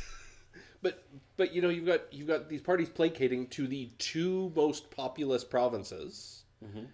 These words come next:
Speaker 1: They're going for seats there. They know they're not gonna get anything from Alberta, so of course they can placate there even more.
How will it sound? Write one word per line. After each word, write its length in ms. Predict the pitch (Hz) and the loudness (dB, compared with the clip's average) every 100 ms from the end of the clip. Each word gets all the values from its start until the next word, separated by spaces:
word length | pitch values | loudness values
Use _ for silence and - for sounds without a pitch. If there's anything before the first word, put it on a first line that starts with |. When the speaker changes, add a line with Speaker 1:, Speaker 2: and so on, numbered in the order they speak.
| _ _ | _ _
Speaker 1:
They're 120 | 139 123 | 0 4
going 300 | 131 165 175 | 6 6 4
for 120 | 151 | -4
seats 300 | - 135 - | -4 -6 0
there. 240 | 135 123 | 2 2
They 160 | 123 107 | 2 -2
know 320 | 123 160 208 | 2 6 6
they're 140 | 208 | 6
not 180 | 165 143 | 4 2
gonna 160 | 156 131 | 0 0
get 200 | 127 117 | 2 2
anything 400 | 120 113 127 110 | 0 -2 -4 -4
from 180 | 113 104 | -2 0
Alberta, 480 | 101 104 104 104 | 0 0 0 -2
so 200 | 101 135 123 | -2 0 0
of 120 | - | -2
course 340 | - 247 - | 0 0 0
they 160 | - 131 | -2 -2
can 140 | 127 | -2
placate 460 | 113 120 113 120 113 | -6 -4 -4 -6 -4
there 160 | 127 123 | -6 -6
even 320 | 233 247 208 | -8 -2 -2
more. 460 | 143 95 90 117 | -2 -4 -4 -8